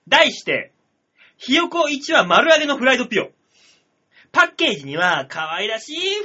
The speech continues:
ふわふわのチキンラーメンみたいなひよこの写真がバーンと。それと、以前、一度に四ピースを食べたら、あと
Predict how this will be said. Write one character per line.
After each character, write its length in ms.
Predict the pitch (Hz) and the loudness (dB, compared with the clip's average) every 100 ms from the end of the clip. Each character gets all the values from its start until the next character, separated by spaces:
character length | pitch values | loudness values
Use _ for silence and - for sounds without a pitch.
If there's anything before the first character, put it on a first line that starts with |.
| - | -8
ふ 60 | |
わ 120 | 226 240 | -8 -6
ふ 120 | 294 | -4
わ 100 | 277 | -4
の 160 | 294 | -4
チ 120 | - - | -8 -14
キ 120 | 294 | -14
ン 60 | |
ラ 100 | 381 453 | -10 -10
ー 20 | |
メ 120 | 453 381 | -8 -10
ン 20 | |
み 100 | 254 | -6
た 100 | 226 | -4
い 40 | |
な 100 | 190 | -4
ひ 140 | 170 202 | -8 -12
よ 80 | |
こ 100 | 214 | -12
の 80 | 254 | -10
写 80 | 247 | -8
真 200 | 254 254 | -8 -6
が 180 | 240 - | -8 2
バ 100 | 294 302 311 320 | 6 8 6 2
ー 40 | |
ン 20 | - | 2
と。 280 | 269 202 - - - - _ _ _ _ _ _ _ _ _ _ | 2 2 -2 -16 -20 -20 _ _ _ _ _ _ _ _ _ _
そ 60 | 294 | -6
れ 100 | 339 | -2
と、 280 | 349 - _ _ | -2 -2 _ _
以 140 | 269 277 | -10 -4
前、 300 | 247 160 - _ | -4 -4 -14 _
一 180 | 220 - | -20 -12
度 60 | |
に 120 | 311 196 | -8 -4
四 180 | 240 | -6
ピ 200 | 302 392 | -4 -6
ー 20 | 392 | -4
ス 80 | |
を 60 | 214 | -6
食 100 | 196 | -8
べ 60 | 160 | -8
た 80 | 160 | -8
ら、 180 | - - | -8 -6
あ 100 | 285 | -8
と 280 | - 165 | -6 -10